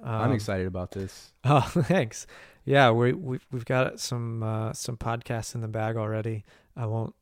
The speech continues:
Speaker 2: won't drop any names, but, uh, I do some content creation work with String Joy, which is a great, uh, guitar string company local here in Nashville. Uh, they make great stuff, and I'm not just saying that 'cause I work for them part-time, but, like,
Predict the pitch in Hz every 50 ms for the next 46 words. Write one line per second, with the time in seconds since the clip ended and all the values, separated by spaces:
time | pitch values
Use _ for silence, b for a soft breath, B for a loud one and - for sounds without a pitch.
0 | _ - 131 120 123 127 - 117 110 107 - - 123 117 113 113 110 110 107 107
1 | 107 104 - - - 110 104 101 - - - 120 107 104 101 101 101 101 - -
2 | _ _ b b b b b b - 120 131 120 - 117 110 - - - 110 107
3 | - - 123 127 - 120 113 110 - - 113 107 110 110 107 - - 113 107 -
4 | - - - - 110 110 113 110 107 113 107 104 101 104 107 107 - - - 135
5 | 123 113 - - 107 107 107 - _ _ _ - 110 110 110 110 113 117 - -
6 | - 110 107 - - - 113 113 107 - 117 110 - 117 113 110 104 104 107 107
7 | - - - 101 107 110 107 104 104 104 104 110 110 - - 113 113 113 113 113
8 | _ B B B B B B B B B B B - 113 107 101 101 101 98 98
9 | 101 104 107 110 110 101 _ _ _ _ _ _ _ _ _ _ _ _ _ _
10 | _ _ _ - - 131 120 117 - - - - 98 98 98 - - - _ -
11 | 113 107 104 104 110 101 104 - - - - 107 - - - 107 104 101 104 101
12 | - - - - 117 104 104 101 101 104 170 _ _ _ - - 113 107 107 -
13 | - - 113 104 104 104 101 104 - - 107 - - - 110 104 101 101 104 107
14 | 110 - 107 104 98 95 - -